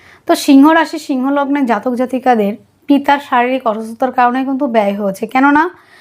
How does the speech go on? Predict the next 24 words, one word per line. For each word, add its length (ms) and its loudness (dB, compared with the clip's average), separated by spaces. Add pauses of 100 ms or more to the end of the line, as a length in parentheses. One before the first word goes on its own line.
(180)
নবমপতি 760 2
নবমের 520 0
দ্বাদশ 340 -4
স্থানে 260 -6
অবস্থান 420 -4
করেছিল। 440 0 (1120)
এই 200 2
স্থানে 440 -2
অবস্থান 480 -2
করার 260 0
জন্য 540 -2 (1200)
তো 440 2 (880)
পৈতৃক 480 0
সূত্র 300 -6
থেকে 200 0
প্রাপ্তিতে 520 -4
বাধা, 460 0
পিতার 240 -4
সম্পত্তি 540 -4
নিয়ে 160 0
আইনি 280 -2
জটিলতায় 520 -4
পড়া 240 0 (680)
এবং 320 0